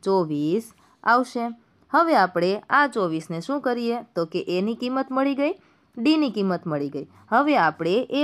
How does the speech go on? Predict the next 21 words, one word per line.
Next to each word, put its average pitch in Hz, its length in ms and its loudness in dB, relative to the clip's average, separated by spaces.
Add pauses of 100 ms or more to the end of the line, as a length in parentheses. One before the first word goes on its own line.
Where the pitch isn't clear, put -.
(100)
પચીસ 170 360 -4 (100)
છે 156 160 -6 (180)
એ 277 100 -2 (360)
શોધી 277 340 2
શકીએ. 254 340 -2 (320)
તો 185 80 -2 (220)
એ 175 40 2 (520)
પચીસ 294 460 -2 (300)
બરાબર 165 540 2 (680)
એ - 20 6 (640)
વત્તા 185 440 0 (360)
ચોવીસ 185 560 0 (420)
ડી. 185 200 0 (800)
તો 175 80 -2 (160)
એ - 20 2 (120)
આપણો 160 280 -2 (140)
કેટલો 190 360 0
હતો? 240 240 0 (260)
તો 170 80 0 (180)
એ - 20 2 (120)
હતો 170 320 -2